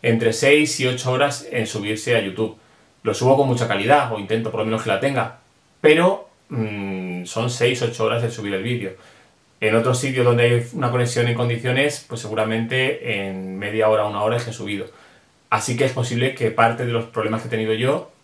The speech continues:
hayan sido por culpa de mi conexión de internet. Pero la cuestión es que he tenido problemas. Mm, he tardado con la tontería casi cuarenta minutos el poder instalar bien el, el termostato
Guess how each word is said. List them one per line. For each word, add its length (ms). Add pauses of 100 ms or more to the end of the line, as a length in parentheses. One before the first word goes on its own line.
(460)
hayan 240
sido 300
por 100
culpa 240
de 60
mi 100
conexión 320
de 60
internet. 380 (280)
Pero 160
la 80
cuestión 240
es 60
que 80
he 20
tenido 240
problemas. 540 (120)
Mm, 400
he 120
tardado 460
con 100
la 80
tontería 680
casi 720 (300)
cuarenta 380
minutos 460 (260)
el 180
poder 440 (100)
instalar 420
bien 220
el, 640
el 100
termostato 800